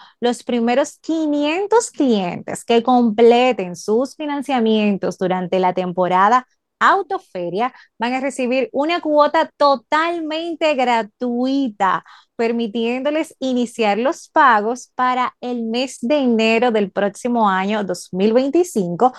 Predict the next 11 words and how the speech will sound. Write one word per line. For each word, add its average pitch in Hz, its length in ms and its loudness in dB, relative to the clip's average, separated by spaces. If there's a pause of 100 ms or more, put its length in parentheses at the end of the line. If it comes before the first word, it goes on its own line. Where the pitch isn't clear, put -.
(220)
lo 254 140 4
que 262 140 -2
representa 262 720 -2
una 254 320 0
ventaja 208 920 0 (320)
en 208 160 -10
los 196 200 -10
términos 247 540 -2
de 214 120 0
flexibilidad 208 1160 0 (580)
financiera. 202 1300 -2